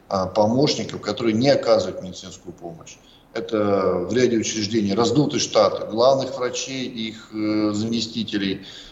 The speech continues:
А, на эту тему мы уже проводили, а, такую большую, у нас была реорганизация по сокращению числа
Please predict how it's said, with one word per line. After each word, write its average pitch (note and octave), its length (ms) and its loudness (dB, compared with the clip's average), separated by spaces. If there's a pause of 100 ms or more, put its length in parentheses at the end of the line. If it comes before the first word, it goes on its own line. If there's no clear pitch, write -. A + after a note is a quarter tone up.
(260)
А, F#2 260 8
на G2 260 0
эту A2+ 240 2
тему G#2 320 2
мы G#2 80 4
уже G#2 160 0
проводили, G2+ 840 2
а, F2 680 -2
такую F#2 280 -4
большую, G2+ 460 4
у - 20 2
нас F#2 180 2
была F#2+ 240 2
реорганизация G2 800 4
по G2 140 -8
сокращению G2+ 720 0
числа - 480 0